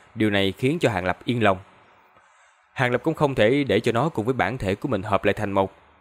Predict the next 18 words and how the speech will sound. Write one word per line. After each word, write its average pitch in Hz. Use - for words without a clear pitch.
do 107
đó 98
hắn 143
không 117
khách 131
khí 143
lấy 143
ngón 151
tay 113
bắn 113
ra 165
một 104
đạo 87
quang 101
kiếm 143
màu 85
xanh, 117
kích 165